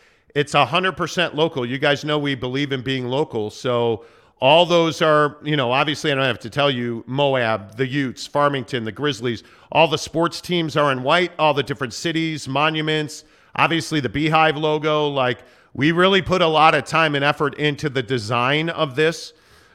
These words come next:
Um, I mean, I, I know that it's a, quite a different look than what we had been doing previously, but,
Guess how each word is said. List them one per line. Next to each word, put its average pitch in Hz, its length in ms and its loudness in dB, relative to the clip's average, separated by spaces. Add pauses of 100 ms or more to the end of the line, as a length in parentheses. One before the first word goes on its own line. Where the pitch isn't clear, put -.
(120)
Um, 120 720 0 (100)
I 143 120 2
mean, 151 200 0
I, 147 380 2
I - 40 2
know 156 260 2
that 151 160 2
it's 147 220 -2
a, 147 80 -4
quite 156 380 0
a 156 80 0
different 147 380 -4
look 151 220 -4
than 143 220 0
what 143 160 -4
we 131 260 -2
had 139 260 0
been 135 160 -2
doing 127 320 -4
previously, 151 680 -4
but, 135 360 -2